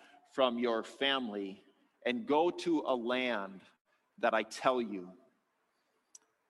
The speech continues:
And here, in God's command to Abraham, we get a whisper of something good, of something profound.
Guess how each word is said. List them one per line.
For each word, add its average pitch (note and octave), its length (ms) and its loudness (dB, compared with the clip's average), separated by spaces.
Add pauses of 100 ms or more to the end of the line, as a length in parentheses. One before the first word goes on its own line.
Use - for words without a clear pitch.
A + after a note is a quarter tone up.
And B2 140 -4
here, A#2+ 540 0
in A2 220 -6
God's C3+ 360 4
command C3+ 500 -4
to B2 200 -6
Abraham, A2 560 -2
we A2 100 -4
get A2 180 -4
a G#2+ 60 -4
whisper G2+ 720 -6 (880)
of A2 100 -4
something A2 680 -4 (260)
good, F#2 400 -6 (800)
of A#2+ 180 -8
something A#2 760 -4 (400)
profound. - 720 -6